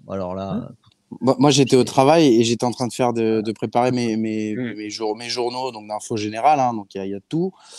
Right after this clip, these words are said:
Speaker 3: Et donc, je reçois toutes les alertes de, de, de, de, de l'A F P, et là, d'un coup, je les ouvre toutes pour savoir si c'est des choses importantes ou pas. Et là, d'un coup, j'ouvre une alerte et je vois ça. Et, euh, mon collègue qui était à côté de moi, il m'a dit, « Pendant une heure,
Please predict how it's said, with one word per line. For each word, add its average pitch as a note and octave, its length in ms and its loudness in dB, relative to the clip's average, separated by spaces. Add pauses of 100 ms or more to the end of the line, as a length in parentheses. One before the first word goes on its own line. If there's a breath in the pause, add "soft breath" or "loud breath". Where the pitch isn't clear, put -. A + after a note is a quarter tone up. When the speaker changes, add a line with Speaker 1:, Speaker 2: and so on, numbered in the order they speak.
(680 loud breath)
Speaker 3:
Et A#2+ 220 4
donc, A#2+ 160 0
je A#2+ 80 2
reçois B2+ 260 2
toutes C3+ 220 -8
les C#3 160 2
alertes C3 240 2
de, A2+ 240 -4
de, G#2+ 200 -6
de, G#2 300 -6
de, G#2 240 -6
de G#2+ 140 -8
l'A G#2+ 180 -6
F - 140 -16
P, D#3 260 2
et A#2+ 60 0
là, B2+ 120 0
d'un B2 160 -2
coup, C#3 200 -2
je A2+ 80 -4
les A2 180 -2
ouvre G#2+ 220 -4
toutes C3 200 -4
pour G#2 140 -6
savoir G#2+ 220 -4
si - 80 -10
c'est - 80 -10
des G2+ 80 -6
choses A2 180 -6
importantes G#2+ 460 -6
ou G2+ 80 -6
pas. C#3 180 4
Et C3+ 40 4
là, B2+ 100 2
d'un A2+ 140 -2
coup, C#3+ 160 -2
j'ouvre A#2 260 -2
une A2+ 100 0
alerte A#2 380 -2
et A2 60 -2
je G2+ 40 -4
vois G#2+ 160 -2
ça. C#3+ 340 2
Et, G#2+ 160 0
euh, G2+ 220 -4
mon G#2+ 160 -6
collègue A#2 240 -2
qui A#2 100 -6
était A2 140 -4
à G#2 60 -4
côté G#2+ 240 -4
de G#2 60 -2
moi, C3+ 140 0
il C3+ 60 0
m'a G#2+ 120 0
dit, « A2+ 140 -4
Pendant A2 260 -2
une A2+ 180 0
heure, D3+ 180 0